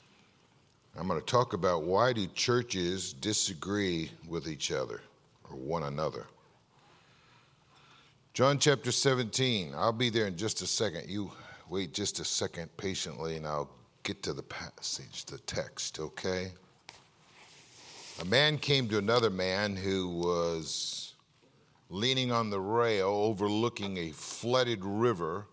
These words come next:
He decided to ask him a couple of questions. He said, "Are you a Christian or a non-Christian?" He said, "I'm a Christian."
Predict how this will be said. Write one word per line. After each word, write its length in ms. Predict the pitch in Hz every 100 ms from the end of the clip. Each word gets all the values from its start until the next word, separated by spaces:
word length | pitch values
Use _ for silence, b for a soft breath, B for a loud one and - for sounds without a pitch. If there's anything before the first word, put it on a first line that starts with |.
| _ _ _ b b b b b b
He 60 | 95
decided 480 | 98 - 170 170 135
to 180 | 120 131
ask 300 | 139 - 117
him 100 | 104
a 60 |
couple 340 | - 120 110 95
of 120 | 85
questions. 760 | 107 101 - 78 65 - - - _ _ _ _ _ _ _ _ _
He 60 | 110
said, 160 | 175
"Are 120 | 190 190
you 200 | 208 220
a 60 |
Christian 640 | - - 175 - - 147 143
or 160 | 98
a 40 | 95
non-Christian?" 760 | 101 104 95 - 87 - - 62 _ _ _ _ _ _ b b b b b b b -
He 80 |
said, 180 | - 131
"I'm 140 | 120 120
a 80 |
Christian." 520 | 110 156 143 - 71